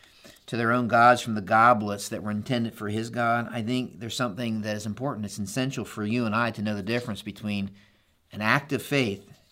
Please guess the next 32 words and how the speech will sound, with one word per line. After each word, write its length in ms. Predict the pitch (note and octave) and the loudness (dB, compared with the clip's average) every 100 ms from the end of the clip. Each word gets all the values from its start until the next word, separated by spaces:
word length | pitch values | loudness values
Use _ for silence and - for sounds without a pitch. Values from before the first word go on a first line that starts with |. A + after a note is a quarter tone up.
| _ _ | _ _
and 140 | G#2+ G2+ | -10 -6
simply 320 | C3 A2 A2+ | -4 -4 -4
religious 400 | G2+ G#2+ G#2 G2 | -2 -4 -6 -6
activity. 680 | G2 F#2+ G2+ F#2 F2+ F#2 _ _ _ _ _ _ _ _ _ _ _ _ - | -6 -6 -10 -10 -12 -16 _ _ _ _ _ _ _ _ _ _ _ _ -6
They 240 | C3+ D#3 | 2 6
were 200 | E3+ D3 | 6 6
literally 380 | C3+ D#3 E3 D3 | 4 4 4 4
using 400 | B2+ C#3+ C#3 B2+ | 4 2 2 0
the 80 | G#2+ | 0
vessels 460 | A2 B2 B2+ B2+ | 4 4 2 -4
of 120 | G#2 F2+ | -6 -4
God 360 | A2 G#2 E2 D#2+ _ _ _ _ _ _ _ _ - - | -2 -2 -4 -12 _ _ _ _ _ _ _ _ -20 -16
to 100 | - | -8
toast 320 | - A2+ - | -2 -2 -2
their 140 | G2 | -2
own 140 | G#2 G2+ | -2 0
gods. 400 | G2 F2+ D#2+ - _ _ _ _ _ _ _ - - _ _ _ _ _ _ _ _ _ _ _ _ _ _ _ _ _ _ _ | -2 -4 -8 -16 _ _ _ _ _ _ _ -20 -20 _ _ _ _ _ _ _ _ _ _ _ _ _ _ _ _ _ _ _
Guys, 160 | - G2 | -6 -4
I 40 | |
wanna 120 | G2+ | -4
say 160 | G2 G#2+ | -4 -6
something 300 | G2+ G2 F#2+ | -6 -8 -8
hard, 280 | G2 G2 F2 E2 _ _ _ _ _ _ _ _ _ _ _ _ _ _ - | -6 -8 -8 -18 _ _ _ _ _ _ _ _ _ _ _ _ _ _ -12
but 120 | G2 | -10
it's 80 | - | -6
so 160 | G2 | -6
easy 260 | F#2+ F#2+ F#2 | -4 -4 -6
for 140 | F2 | -8
us 100 | F2 | -8
to 80 | - | -8
do 140 | F2+ | -12
that. 200 | F2 F#2 | -12 -16